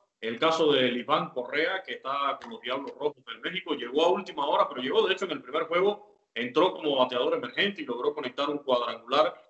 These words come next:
en ese desafío. Llevaron peloteros que tienen en Japón, el caso de, bueno,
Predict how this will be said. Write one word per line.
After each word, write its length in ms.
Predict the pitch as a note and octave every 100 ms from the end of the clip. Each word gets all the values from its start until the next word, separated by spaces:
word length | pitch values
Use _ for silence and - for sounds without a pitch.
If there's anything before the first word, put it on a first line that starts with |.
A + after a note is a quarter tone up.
| _
en 140 | G#2+ B2
ese 180 | -
desafío. 640 | C3 B2+ A#2+ D#3+ F#3+ G3 G3 -
Llevaron 400 | C#3 D#3 - -
peloteros 600 | C#3 C3+ D#3 F#3 G3 -
que 160 | A#2+
tienen 300 | A#2 C#3+ D3+
en 120 | C3 B2+
Japón, 380 | A#2 G3 A3+
el 120 | D#3+ -
caso 300 | D#3 D#3+ C3+
de, 60 |
bueno, 340 | C#3 D3 -